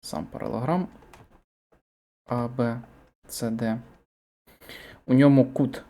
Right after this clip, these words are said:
Б, кут Б сто двадцять градусів, ну і схоже на те, оскільки це у нас тупий кут. Сто двадцять градусів, А Б шість сантиметрів. Висота Б К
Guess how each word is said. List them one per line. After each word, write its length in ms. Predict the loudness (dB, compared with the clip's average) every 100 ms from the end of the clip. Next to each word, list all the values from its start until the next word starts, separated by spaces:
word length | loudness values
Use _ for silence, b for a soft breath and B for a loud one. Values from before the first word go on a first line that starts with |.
| -6
Б, 360 | 4 6 6 2 -14 _ _ _ -20 -20
кут 200 | -2 -2
Б 200 | 2 2
сто 180 | 2 -4
двадцять 360 | -2 -2 -2 -2
градусів, 480 | 0 0 -2 -4 0
ну 100 | 0
і 60 |
схоже 360 | 0 0 2 2
на 120 | 0
те, 240 | -2 -8 -8
оскільки 380 | -6 -8 -6 -10
це 160 | -6
у 60 | -6
нас 200 | -6 -10
тупий 280 | -12 -10 -10
кут. 200 | -10 -18 -20 _ _ _ _ _
Сто 220 | -14 -10
двадцять 420 | -4 0 0 2 2
градусів, 580 | 4 2 0 -2 -2 -2
А 240 | 2 2 2
Б 320 | 2 2 2 -6 _ -20 _ -14
шість 320 | -2 -2 0
сантиметрів. 600 | -4 -4 -4 -6 -8 -18 -18 _ _ _ _ _ _ _ _ _ B B B B
Висота 840 | 2 2 6 4 6 4 4 0 -6 -10
Б 280 | 2 8 8
К 480 | 8 6 6 6